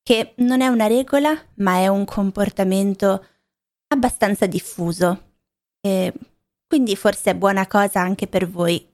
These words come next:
saperlo. Quando siete in fila davanti alla cassa del supermercato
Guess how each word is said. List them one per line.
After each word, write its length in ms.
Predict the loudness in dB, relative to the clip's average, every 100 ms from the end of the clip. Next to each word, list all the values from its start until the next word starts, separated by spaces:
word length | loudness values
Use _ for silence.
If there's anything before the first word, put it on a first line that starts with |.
| _
saperlo. 720 | -6 -4 -4 -6 -4 -2 -4 _ _ _ _ _ _ _ _ _ _ -2
Quando 280 | 0 2 0
siete 380 | -2 -2 0 0
in 280 | 0 0
fila 600 | -4 -6 -4 -2 0 -2 -4 -4
davanti 460 | -2 0 0 0
alla 200 | 0 0
cassa 480 | -2 -4 -6 -6 -4
del 200 | -2 -4
supermercato 1120 | -4 -8 -4 -2 -2 -4 -4 -4 -4 -4 -6